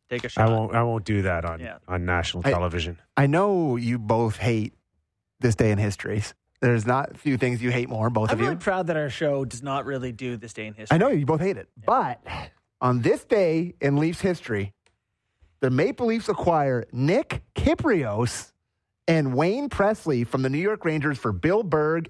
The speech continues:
Speaker 3: and Sergio Momesso. So there you go, buddy. On this day.
Speaker 2: Blockbuster.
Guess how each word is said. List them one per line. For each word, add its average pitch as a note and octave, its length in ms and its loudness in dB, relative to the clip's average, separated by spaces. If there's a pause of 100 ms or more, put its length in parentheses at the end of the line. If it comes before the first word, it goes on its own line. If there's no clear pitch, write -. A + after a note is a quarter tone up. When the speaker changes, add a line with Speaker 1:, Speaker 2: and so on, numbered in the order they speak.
Speaker 3:
and A2+ 140 -4
Sergio D#3+ 680 0
Momesso. C3+ 640 -4 (460)
So A2+ 120 0
there A#2 180 4
you D#3 80 2
go, D3 160 2
buddy. A#2 240 0
On B2+ 160 0
this E3+ 200 0
day. F3 300 2
Speaker 2:
Blockbuster. A2 1120 2